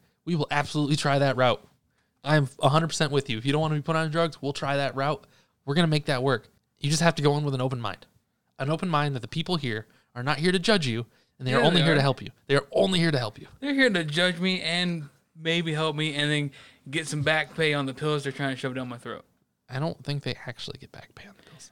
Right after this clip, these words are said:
Speaker 2: On the side, man. They got a, they got a deal going on.
Speaker 1: These people don't go to school for years
Speaker 2: <laughs>
Speaker 1: to build a career.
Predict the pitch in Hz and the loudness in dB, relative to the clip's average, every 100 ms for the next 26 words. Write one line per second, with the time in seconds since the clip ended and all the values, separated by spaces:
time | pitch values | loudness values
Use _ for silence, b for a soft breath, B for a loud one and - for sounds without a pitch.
0 | - 226 143 - 175 170 127 127 131 151 | -4 -2 -2 0 0 0 -2 -4 -6 -4
1 | 165 160 143 139 143 151 156 143 160 160 | -2 -2 -4 -8 -8 -4 -2 -2 -4 -4
2 | 139 131 131 131 120 120 - _ - 147 | -4 -6 -6 -6 -8 -12 -18 _ -8 -4
3 | - 196 175 170 160 170 143 - 175 175 | 0 0 4 2 4 4 4 4 4 4
4 | - 135 156 156 127 107 - - - - | 4 2 4 6 4 2 -2 -2 -12 -10
5 | - 135 160 151 - 139 151 123 104 | -4 4 4 4 2 2 2 2 -2